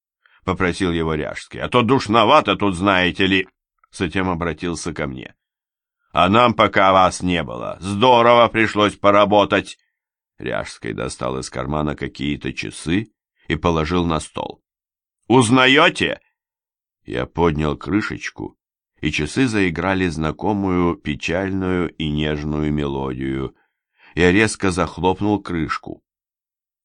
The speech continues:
«Часы Стоянова?» — сухо спросил я. «Хм, не только!» —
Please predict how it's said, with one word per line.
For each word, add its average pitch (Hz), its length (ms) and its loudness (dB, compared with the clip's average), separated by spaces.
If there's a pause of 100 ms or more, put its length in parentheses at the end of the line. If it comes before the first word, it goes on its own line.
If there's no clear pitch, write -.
(160)
«Часы 107 540 4
Стоянова?» — 82 1000 0 (600)
сухо 87 320 -4
спросил 64 480 -8
я. - 300 -12
«Хм, - 280 -2 (440)
не 147 200 4
только!» — 117 640 2